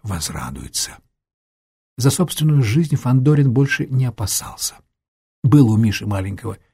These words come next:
хороший шанс прикончить коллежского асессора там, наверху, когда тот лежал на полу оглушённый, связанный и безоружный, «Ну, а теперь извините, ваше бандитское величество. Как говорят игроки, карта легла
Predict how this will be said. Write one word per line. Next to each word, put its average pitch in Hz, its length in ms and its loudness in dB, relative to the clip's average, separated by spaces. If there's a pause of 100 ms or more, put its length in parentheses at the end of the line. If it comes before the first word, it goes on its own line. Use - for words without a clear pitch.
(120)
хороший 110 480 -4
шанс 110 400 -4
прикончить 107 640 -2
коллежского 95 540 -10
асессора 117 540 -6
там, 104 260 -8
наверху, 101 560 -2 (360)
когда 98 260 -4
тот 107 200 -4
лежал 101 400 -2
на 90 100 -4
полу 107 260 -6
оглушённый, 95 680 -2
связанный 107 520 -4
и 82 40 -8
безоружный, 95 800 -2 (760)
«Ну, 139 180 -2
а 143 80 -2
теперь 131 380 -2
извините, 117 640 2
ваше 120 240 -2
бандитское 82 600 -8
величество. - 640 -10
Как 107 120 -10
говорят 104 340 -4
игроки, 113 460 -4
карта 110 420 -6
легла 98 560 -6